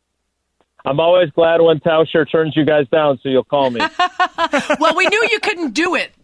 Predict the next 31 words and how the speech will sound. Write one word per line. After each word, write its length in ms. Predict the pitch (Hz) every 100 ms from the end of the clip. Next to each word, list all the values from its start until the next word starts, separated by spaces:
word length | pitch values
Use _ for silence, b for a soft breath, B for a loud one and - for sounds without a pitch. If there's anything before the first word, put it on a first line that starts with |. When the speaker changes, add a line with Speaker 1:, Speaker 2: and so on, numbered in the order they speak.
| -
Speaker 2:
and 200 | 226 233
so 300 | 262 240 233
we 120 | 254
went 240 | 269 302
to 120 | 302 294
him, 280 | 262 233
and 80 | 233
we 80 | 269
came 200 | 320 311
back 220 | 294 -
to 80 | -
you. 240 | 233 180 170 -
And 160 | 311 - 262
I 120 | 285 339
actually 240 | - 339
wanna, 280 | 294 277 - B B -
I 40 |
wanna 200 | 311 392 285
ask 280 | 269 294 -
you 80 |
about 200 | 269 269
that 120 | 247 240
before 240 | 240 254
we 100 | 226
get 140 | 208 202
to 80 | 185
the 100 | 175
game 240 | 180 175
on 140 | 151
Sunday. 400 | 147 - 151 247 -
Uh, 220 | 180 175